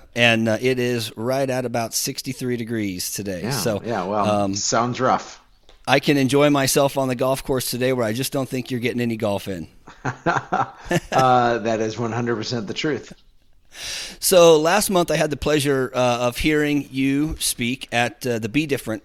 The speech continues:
Speaker 2: conference, uh, in San Diego.
Speaker 1: Yes,
Speaker 2: and,
Speaker 1: sir.
Speaker 2: uh, just wanna kinda share a little bit. So at the conclusion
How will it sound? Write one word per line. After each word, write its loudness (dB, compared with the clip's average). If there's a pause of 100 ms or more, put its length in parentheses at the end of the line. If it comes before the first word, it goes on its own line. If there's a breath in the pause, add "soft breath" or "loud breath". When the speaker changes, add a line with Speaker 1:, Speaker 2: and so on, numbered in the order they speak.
(140)
Speaker 2:
conference, -4
uh, -2
in -2
San -2
Diego. -4 (220)
Speaker 1:
Yes, -14
Speaker 2:
and, 0
Speaker 1:
sir. 0
Speaker 2:
uh, 0
just -8
wanna -4
kinda -6
share 0
a 0
little 0
bit. -4
So 0
at -4
the -6
conclusion -2